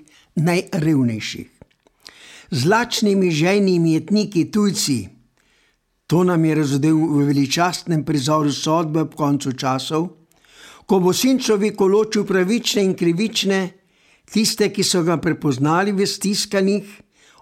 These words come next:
od tistih, ki ga niso prepoznali v ubogih in mu zato tudi niso izkazali pomoči v telesnih in duhovnih stiskah. V Sistinski kapeli v Vatikanu,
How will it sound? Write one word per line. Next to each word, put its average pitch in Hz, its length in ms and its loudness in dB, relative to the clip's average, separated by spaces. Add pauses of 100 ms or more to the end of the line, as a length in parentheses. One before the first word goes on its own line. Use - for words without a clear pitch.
od 160 300 0
tistih, 202 500 -2 (400)
ki 185 160 0
ga 196 160 2
niso 233 320 0
prepoznali 139 800 0
v 131 80 2
ubogih 131 560 0 (560)
in 175 160 4
mu 147 80 2
zato 147 480 0
tudi 139 320 2
niso 208 320 0
izkazali 165 800 0 (320)
pomoči 156 760 -2 (240)
v 147 180 0
telesnih 165 880 -2
in 170 160 0
duhovnih 143 480 0
stiskah. - 560 -12 (1400)
V - 80 -20
Sistinski 226 1120 -2
kapeli 185 560 0
v 135 80 -2
Vatikanu, 131 720 -4